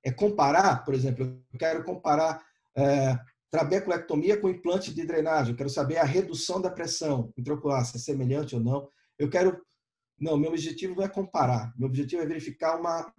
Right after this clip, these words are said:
associação. Eu quero ver, por exemplo, na população normal, se existe a associação entre idade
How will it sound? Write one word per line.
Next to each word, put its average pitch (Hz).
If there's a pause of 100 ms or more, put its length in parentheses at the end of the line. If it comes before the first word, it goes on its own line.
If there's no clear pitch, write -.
(160)
associação. 175 (220)
Eu 127
quero 165
ver, 175 (300)
por 151
exemplo, 151
na 156
população 147
normal, 139 (200)
se -
existe 156
a 160
associação 165
entre 156
idade 170